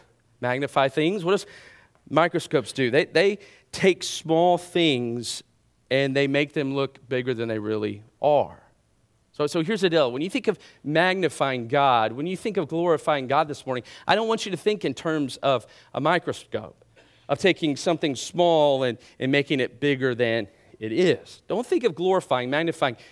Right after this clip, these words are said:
that way, okay? Instead, I want you to think of it in terms of a telescope,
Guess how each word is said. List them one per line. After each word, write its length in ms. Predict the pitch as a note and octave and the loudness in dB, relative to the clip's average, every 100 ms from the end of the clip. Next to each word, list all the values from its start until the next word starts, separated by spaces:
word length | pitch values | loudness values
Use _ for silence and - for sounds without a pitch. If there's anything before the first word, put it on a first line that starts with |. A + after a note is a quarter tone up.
| _ B2 | _ -6
that 340 | B2 D3+ C3 | 0 0 0
way, 240 | G2+ F2+ - _ _ _ _ | -6 -10 -16 _ _ _ _
okay? 300 | - B2+ E3+ - _ _ _ | -8 -8 -8 -14 _ _ _
Instead, 340 | D3+ D3 B3 A3+ | -8 0 4 4
I 60 | |
want 260 | A3+ A#3+ - | 4 0 0
you 60 | F3+ | 0
to 60 | |
think 180 | G3 E3+ | 0 -2
of 100 | E3+ | -2
it 20 | |
in 40 | C#3 | -4
terms 280 | E3+ D#3 D#3 | -4 -4 -4
of 60 | |
a 20 | |
telescope, 640 | F3 A3 A#3 A3 - A2 | -2 2 2 0 -6 -8